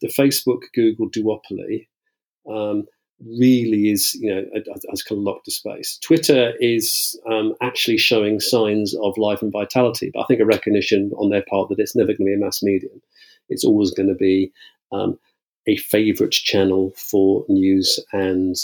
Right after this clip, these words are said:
influencers and experts and this sort of thing. It's, but Twitter is never gonna be a mass,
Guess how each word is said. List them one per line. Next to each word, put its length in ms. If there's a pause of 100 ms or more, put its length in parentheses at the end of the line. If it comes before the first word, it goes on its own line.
(120)
influencers 920
and 440
experts 760
and 80
this 200
sort 120
of 100
thing. 200
It's, 220
but 140
Twitter 240
is 100
never 240
gonna 160
be 100
a 60
mass, 260